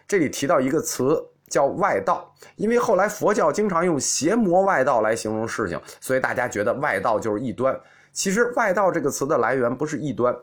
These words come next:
它就是指对婆罗门教反抗的一方，只要你是一个反抗方，你就是一个外道。佛教本身自己就是一个外道。在除佛教以外，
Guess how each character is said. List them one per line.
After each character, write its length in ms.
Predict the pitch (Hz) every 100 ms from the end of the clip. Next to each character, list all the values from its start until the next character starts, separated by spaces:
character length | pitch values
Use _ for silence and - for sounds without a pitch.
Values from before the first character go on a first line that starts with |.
| _ - - - -
它 180 | - 208
就 200 | 214 160
是 160 | 151
指 320 | 107 98 90 -
对 140 | 165
婆 280 | - - 180
罗 120 | 233
门 160 | 180 196
教 280 | 202 110 -
反 360 | - 120 95
抗 300 | 101 220 202
的 80 | 117
一 100 | 90
方， 300 | 76 87 - _ _ _ _
只 160 | - 113
要 140 | 185
你 120 | 135
是 160 | 92 123
一 120 | 120
个 100 | 135
反 180 | - 76
抗 220 | - 117
方， 200 | 120 123 -
你 80 | 95
就 160 | 113
是 120 | 98
一 100 | 90
个 80 | 104
外 220 | 117 107
道。 240 | - 104 - - _
佛 300 | - 127 196
教 200 | 226 143 - -
本 240 | 107 98
身 220 | 98 190
自 260 | 208 - 320
己 220 | - -
就 160 | - 110
是 200 | 98 -
一 100 | 95
个 80 | 98
外 160 | 107 92
道。 300 | 92 - _ _ _ _ _ _ _ _ _ _ _ _ - _ _ _ _ _ _ _ _ _ _ _ _ _ _ _
在 400 | - 214 131 - - _ _ _ _ _ _ _ _ _ -
除 200 | - 226
佛 240 | - 156
教 160 | 214 190
以 140 | 98
外， 200 | 110 147